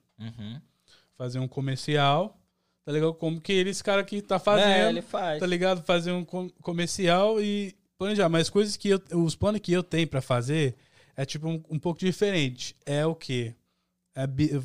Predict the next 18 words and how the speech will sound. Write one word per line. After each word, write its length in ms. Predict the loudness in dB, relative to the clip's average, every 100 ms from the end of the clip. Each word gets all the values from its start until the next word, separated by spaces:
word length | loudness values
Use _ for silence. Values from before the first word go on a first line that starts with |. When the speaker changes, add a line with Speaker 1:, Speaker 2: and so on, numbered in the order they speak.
| -6
Speaker 2:
eu 120 | -6
vou 140 | -4 -4
falar 280 | -2 -2 0
de 140 | -2
um 100 | -2
business, 340 | -2 -4 -6 -8
por 100 | -8
exemplo. 220 | -8 -6
Tem 100 | -6
uma 180 | -4 -4
cara 280 | -2 -2 -2
que 160 | -6
vai 280 | -4 -2 -2
abrir 560 | -4 -6 -4 -4 -6 -8 _ _ _
uma, 280 | -6 -2 -2
uma 160 | 0 0
restaurante. 840 | 0 -2 -2 0 -2 -4 -12 -14 _ _ _ _ _ _ _ _ _ -10
Agora, 420 | -2 0 0